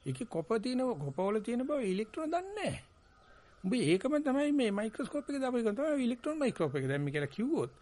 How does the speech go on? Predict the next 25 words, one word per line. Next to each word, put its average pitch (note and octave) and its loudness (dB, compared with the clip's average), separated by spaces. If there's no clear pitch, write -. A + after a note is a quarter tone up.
මේකමයි. G#3+ 0
ඔක D#3+ 0
නාස්තිකයක් D3 0
නෙවෙයි. E3 2
ඔක A#3 2
තමයි B3 0
හැටි G3 -2
කියලා. B3 -2
අම්මා B2+ -4
ලෝකේ F3+ 0
ඉන්න A3 0
හොඳම E3+ 0
එකා G3 -2
බාටපත් F3+ -2
වෙනවා A#3 -4
ක්වොන්ටම් G3+ -2
ෆිසික්ස් C3+ -4
දන්න G#2+ -8
එක. A2 -14
බුදුහාමුදුරුවෝ E3 -2
කියමු D#3 -6
ඔය E3 -4
අල්ලගෙන C#3 -2
ඉන්න C#3 0
දේ G#2+ -2